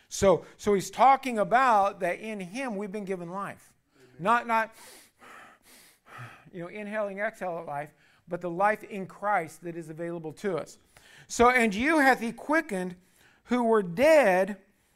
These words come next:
Speaker 1: in trespasses and sins." Okay, so he's talking, he's got a, a,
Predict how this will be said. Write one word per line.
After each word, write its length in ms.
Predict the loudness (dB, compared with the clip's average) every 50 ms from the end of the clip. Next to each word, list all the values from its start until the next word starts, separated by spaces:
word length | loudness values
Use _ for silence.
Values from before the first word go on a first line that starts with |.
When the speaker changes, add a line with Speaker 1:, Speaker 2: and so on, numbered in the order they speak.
| _ _ _ _ -4
Speaker 1:
in 220 | -2 -2 -2 -2
trespasses 1040 | -6 -2 2 2 2 2 0 -4 -2 0 0 0 0 -2 -4 -8 -8 -8 -10 -14 -20 _ _ _ _
and 220 | -8 -8 -6 -8
sins." 580 | -10 -8 -6 -6 -6 -6 -8 -12 -18 -20 _ _ _ _ _ _ _ _ _ _ _ _ _ _ _ _ _ _ _
Okay, 180 | -18 -12 -12 -12
so 180 | -8 -8 -8 -8
he's 200 | -8 -10 -14 -10
talking, 460 | -6 -2 -2 -2 -2 -4 -10 -12 -12 -14 -20 -20 -20 -20 _
he's 180 | _ -6 -6 0
got 260 | 6 6 8 8 8
a, 300 | 6 4 2 0 -2 -4
a, 320 | -6 -4 -4 -4 -4 -6